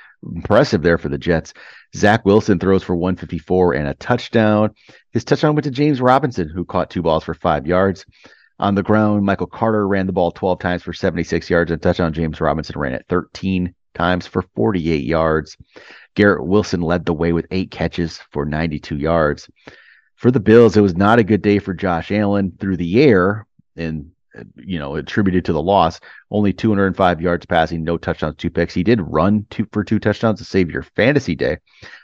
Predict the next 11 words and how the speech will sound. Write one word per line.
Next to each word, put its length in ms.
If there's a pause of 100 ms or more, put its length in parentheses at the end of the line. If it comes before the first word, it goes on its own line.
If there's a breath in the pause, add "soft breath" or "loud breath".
as 100
well 200
as 120
eighty-six 520
yards 320
on 200
the 80
ground. 400 (440 loud breath)
Devin 240
Singletary, 580
eight 220